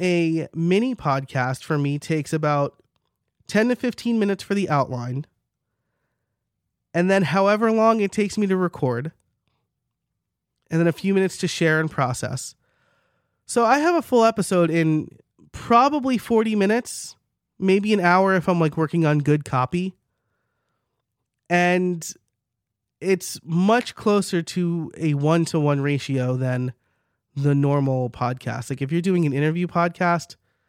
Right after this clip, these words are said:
they say it takes four hours for every finished hour of content. So if you have an hour-long interview show, it takes you at least four hours to produce that show.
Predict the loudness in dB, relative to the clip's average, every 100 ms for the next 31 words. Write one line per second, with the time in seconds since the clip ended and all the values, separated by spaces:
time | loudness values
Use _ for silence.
0 | _ _ _ _ 0 0 2 0 0 -2
1 | -4 -4 -6 -4 0 2 2 2 2 -2
2 | -4 -4 -2 -2 -2 -4 -2 -2 0 -2
3 | -4 -2 0 0 -2 -6 -4 -2 -2 -6
4 | -8 -12 -16 _ _ _ _ _ _ _
5 | _ _ _ _ _ _ _ _ _ _
6 | _ _ -16 -4 0 0 0 2 2 0
7 | 2 2 2 2 0 0 0 -2 -2 -4
8 | -4 -4 -2 -4 -4 -6 -4 -4 -4 -4
9 | -4 -2 -4 -4 -2 0 2 0 -2 -4
10 | -8 -6 -4 -4 -4 -8 -8 -10 -10 -12